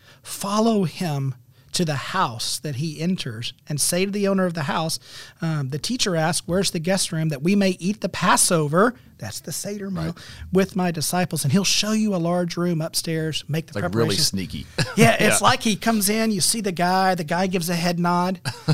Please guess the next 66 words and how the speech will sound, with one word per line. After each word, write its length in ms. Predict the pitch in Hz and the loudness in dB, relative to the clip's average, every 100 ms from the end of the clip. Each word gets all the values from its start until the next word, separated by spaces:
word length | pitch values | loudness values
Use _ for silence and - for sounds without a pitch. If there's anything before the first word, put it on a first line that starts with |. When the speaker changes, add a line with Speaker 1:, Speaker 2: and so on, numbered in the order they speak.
| - | 2
Speaker 1:
but 120 | - | 2
they 80 | 208 | 6
don't 200 | 226 - | 6 4
talk. 400 | - 170 180 - - | 4 4 4 2 -4
Speaker 2:
<laughs> 40 | - - - - | -18 -16 -18 -8
The 80 | 110 | -2
disciple's 420 | 120 135 143 131 | 0 0 -2 -4
like, 100 | 120 | -4
"That's 220 | - - | -2 -2
the 100 | 170 | -2
guy. 360 | - 196 208 190 | 0 2 2 4
He's 120 | 170 | 2
got 120 | 196 | 2
Speaker 1:
Yeah. 80 | 185 | 2
Speaker 2:
the 60 | 190 | 2
water." 340 | 214 226 180 | 0 -2 -4
Speaker 1:
Yeah, 240 | 139 180 208 | 2 4 6
Speaker 2:
Yeah. 0 | 208 | 4
Speaker 1:
and, 100 | 196 | 4
and 300 | 190 180 165 - | 2 0 -2 -4
I'm, 220 | 165 196 185 | 2 2 2
I'm 120 | 170 | 2
not 140 | 180 151 | 0 0
very 200 | 165 165 | 0 0
smart, 360 | - 165 160 156 | 0 -2 -4 -4
Garland, 460 | 165 165 165 151 - | -2 0 0 -2 0
but 120 | 165 | 4
I 80 | 160 | 4
don't 260 | 160 208 - | 6 4 4
think 200 | 196 139 | 0 2
that 220 | 165 160 | 0 0
the 80 | 151 | 0
men 240 | 165 175 175 | 0 0 0
carried 300 | 180 156 143 | 0 -2 -2
the 60 | |
water. 360 | 135 120 - - - _ _ _ - | -6 -8 -12 -20 -20 _ _ _ -6
Speaker 2:
Ah. 420 | 80 90 95 82 | 2 4 4 2
Speaker 1:
Uh, 20 | 71 - | -2 -4
in 160 | 170 170 | 0 4
this 180 | 196 | 2
culture, 460 | - - 208 - 160 | 0 -2 -2 -2 0
that 260 | 156 214 - | 0 0 0
would 140 | 190 | -2
have 80 | 165 | 0
been 160 | 175 | -2
easy 300 | 175 208 190 | 0 0 -2
to 80 | 175 | -4
point 260 | 135 180 175 | -4 -2 2
out 180 | 190 165 | 2 0
Speaker 2:
Uh-huh. 80 | |
Speaker 1:
because 220 | - 180 175 | -2 -4 -2
most 220 | 269 - | -4 -4
of 80 | 170 | -6
the 40 | |
time 220 | 165 165 | -4 -4
it 100 | 151 | -6
was 120 | 143 135 | -8 -10
the 120 | 139 | -8
women 360 | 143 165 170 | -4 -2 -2
or 60 | 165 | -2
the 80 | 170 | -4
Speaker 2:
Uh-huh. 60 | |
Speaker 1:
servants 600 | 131 - 196 202 160 127 - | -4 -4 -2 -2 -2 -6 -8
carrying 320 | - 160 151 | -6 -6 -6
the 60 | |
water. 320 | 123 147 156 | -6 -4 -4